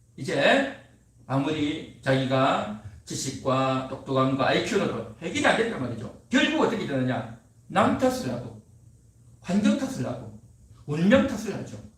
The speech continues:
남 탓, 환경 탓, 운명 탓을 하죠. 그러나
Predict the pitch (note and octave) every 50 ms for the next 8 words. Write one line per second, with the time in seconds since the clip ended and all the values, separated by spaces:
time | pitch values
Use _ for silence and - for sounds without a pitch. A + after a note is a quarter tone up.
0 | - _ _ _ - - - D3 D3+ D3+ D3 B2+ C#3+ D3 C#3 - - - - C3+
1 | C3 B2 C3 C3+ C#3 C3+ - C#3 - - - - - C3+ C#3 F#3 B3 B3+ B3+ -
2 | B3+ - G#3+ G3+ - - - - - - - - - - _ - - - - -
3 | - - A#2+ G2+ G2+ - E3+ - - - - - -